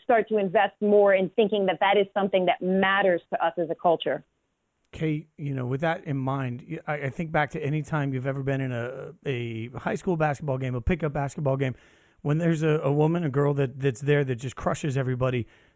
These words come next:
Speaker 2: the whole gym goes nuts. So where does this culture come from, where it goes from being super supportive and awesome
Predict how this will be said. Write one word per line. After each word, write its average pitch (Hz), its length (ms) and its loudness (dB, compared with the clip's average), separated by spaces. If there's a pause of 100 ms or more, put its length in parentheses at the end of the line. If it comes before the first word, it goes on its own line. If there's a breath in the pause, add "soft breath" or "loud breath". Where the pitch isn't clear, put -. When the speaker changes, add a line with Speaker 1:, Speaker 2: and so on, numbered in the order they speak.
Speaker 2:
the 117 120 2
whole 180 200 4
gym 165 240 2
goes 143 220 0
nuts. 143 440 -2
So - 200 -2
where 165 220 4
does 214 180 0
this 175 140 -4
culture 170 340 -2
come 170 200 -2
from, 139 260 -4
where 139 140 -2
it 147 80 -6
goes 151 200 -2
from 147 160 -4
being 143 180 -2
super 170 260 -4
supportive 151 560 -2
and 143 120 -2
awesome 143 420 0